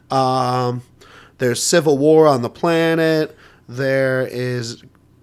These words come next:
uh, planetary decay. There's chaos in many angles.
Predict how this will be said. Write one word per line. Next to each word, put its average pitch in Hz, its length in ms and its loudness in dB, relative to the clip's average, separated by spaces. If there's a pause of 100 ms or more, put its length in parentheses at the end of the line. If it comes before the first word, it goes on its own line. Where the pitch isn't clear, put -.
(100)
uh, 110 260 -4
planetary 143 580 -2
decay. 156 760 -2 (420)
There's 117 380 -8 (240)
chaos 165 560 2
in 139 220 -2
many 151 320 -2
angles. 127 720 -2